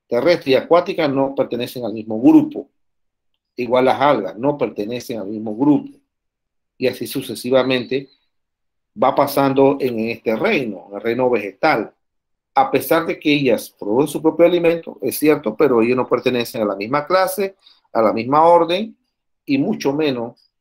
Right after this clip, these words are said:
mismo género. Igual pasa con los animales.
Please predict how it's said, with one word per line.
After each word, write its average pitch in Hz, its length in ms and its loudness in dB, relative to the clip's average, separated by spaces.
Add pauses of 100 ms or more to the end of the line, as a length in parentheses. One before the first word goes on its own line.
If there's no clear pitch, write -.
(160)
mismo 117 300 -6
género. 95 400 -10 (4000)
Igual 165 420 6
pasa 160 260 0
con 147 140 2
los 123 140 2
animales. 120 720 -2